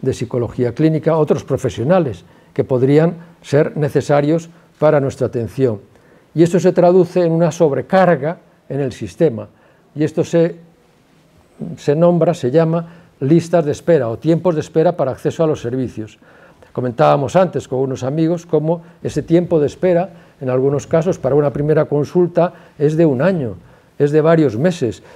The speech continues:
En la estadística general del país, el treinta y seis por ciento de las personas esperan más de tres meses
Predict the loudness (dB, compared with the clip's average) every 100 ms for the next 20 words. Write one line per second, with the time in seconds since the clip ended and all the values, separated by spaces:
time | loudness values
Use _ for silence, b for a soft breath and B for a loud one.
0 | B -2 0 0 2 2 2 2 0 2
1 | 2 2 4 4 4 2 -2 0 2 2
2 | 0 -14 _ _ _ _ _ _ _ -2
3 | 0 -2 -2 -2 2 0 2 -2 0 0
4 | 0 -4 -4 -6 -8 -6 -2 -2 -4 -8
5 | -8 0 2 0 -4 B -2 0 0 0
6 | 0 0 -2 -6 -6 -10 -12